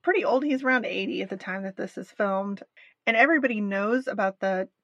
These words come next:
toilet gardens, but nobody knows who he is, or, or very few. There's a lot of on the street interviews, let's say it that way. So everybody knows what the toilet gardens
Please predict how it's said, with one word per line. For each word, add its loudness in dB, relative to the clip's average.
toilet -6
gardens, 0
but -2
nobody 2
knows -2
who -4
he -8
is, -8
or, -4
or -2
very 2
few. -2
There's 0
a 2
lot 0
of 0
on 2
the -4
street -8
interviews, -8
let's -8
say -4
it -10
that -2
way. -4
So 0
everybody 2
knows -2
what -2
the -10
toilet -2
gardens -2